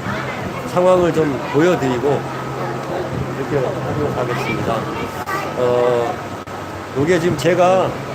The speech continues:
서명해 주신 분한테 일일이 허락을 맡길 수도 없고, 그래서 좀 옆면으로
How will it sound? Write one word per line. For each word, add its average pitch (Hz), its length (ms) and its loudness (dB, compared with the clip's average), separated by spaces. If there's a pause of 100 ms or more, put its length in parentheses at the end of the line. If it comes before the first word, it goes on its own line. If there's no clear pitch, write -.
(340)
서명해 208 440 4
주신 175 260 2
분한테 170 380 4
일일이 175 260 4
허락을 202 340 6
맡길 175 300 2
수도 160 200 0
없고, 156 180 2
그래서 139 200 0
좀 135 220 0
옆면으로 160 680 4